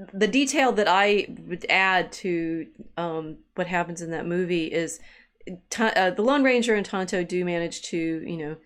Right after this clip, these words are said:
destroy this, the silver mine and get revenge and such. But the, the, uh, the re-, the, the mechani-, the, uh, whatever they use to do it, object word, um, is a train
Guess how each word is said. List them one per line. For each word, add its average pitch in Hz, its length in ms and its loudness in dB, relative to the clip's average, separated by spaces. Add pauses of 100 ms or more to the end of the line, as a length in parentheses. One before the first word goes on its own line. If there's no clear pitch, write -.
(180)
destroy 175 440 -2
this, 160 300 -6
the - 120 -8
silver 165 320 -2
mine 156 240 -4
and 156 80 -6
get 156 160 -4
revenge 165 380 -4
and 165 100 -10
such. 160 240 -6 (320)
But - 220 -2 (180)
the, 180 260 2
the, 185 260 2
uh, 170 280 4 (320)
the 190 80 -2
re-, 247 380 2
the, 202 140 2
the - 120 -4
mechani-, 226 480 2
the, 170 560 0 (580)
uh, 165 300 -2 (2000)
whatever 240 280 4
they 208 120 4
use 185 300 4
to - 80 -10
do 170 140 2
it, 156 260 -2 (1600)
object 165 340 -4
word, 160 220 -2 (400)
um, 175 240 2
is 180 120 -2
a 180 60 -10
train 185 580 0